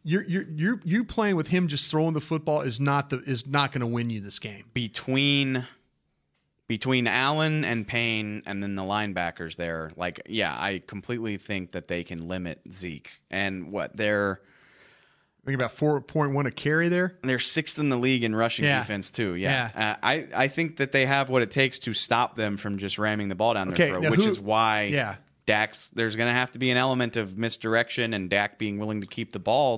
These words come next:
Speaker 2: to keep them off balance.
Speaker 1: Carolina was a great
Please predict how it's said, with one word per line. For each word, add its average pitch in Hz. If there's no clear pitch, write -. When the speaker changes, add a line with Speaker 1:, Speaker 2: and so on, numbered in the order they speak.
Speaker 2:
to 104
keep 104
them 107
off 110
balance. 156
Speaker 1:
Carolina 180
was 143
a 127
great 139